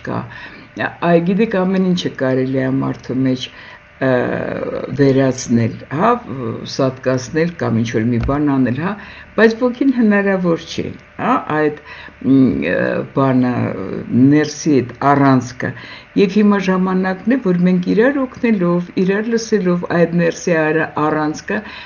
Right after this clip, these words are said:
մենք շատ և շատ պնդացնենք, որովհետև, ը, սովորաբար տեսեք հիմա նոր անձրև եկավ,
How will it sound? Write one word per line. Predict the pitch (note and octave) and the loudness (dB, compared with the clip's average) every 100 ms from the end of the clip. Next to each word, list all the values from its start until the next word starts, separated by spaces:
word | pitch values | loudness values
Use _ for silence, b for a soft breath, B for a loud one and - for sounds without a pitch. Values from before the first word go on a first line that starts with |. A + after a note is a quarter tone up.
| B | B
մենք | F3 D#3+ C#3 | -2 0 0
շատ | - F#3+ G3 F#3+ E3+ | 0 2 2 0 0
և | D3+ - | 0 2
շատ | E3 D#3 - | 0 0 0
պնդացնենք, | D3+ C#3 C#3+ C#3+ - C3 G2+ - | 2 2 2 -2 -4 -2 -2 0
որովհետև, | D3+ C#3+ C#3+ D#3+ E3+ D3 - B B B - | 2 2 2 0 2 2 0 B B B -4
ը, | - D3+ C#3 B2+ - - | 0 2 2 0 -2 -8
սովորաբար | - - E3+ D#3 D#3 E3 E3+ | -6 2 4 6 6 4 4
տեսեք | D3 D#3 - | -2 -4 -4
հիմա | D3 D3 | -2 0
նոր | C#3+ C#3+ C#3+ | 0 0 2
անձրև | C#3 C3 C#3+ C3+ B2+ | 0 0 0 0 0
եկավ, | A2+ D3 E3+ | -2 -2 -4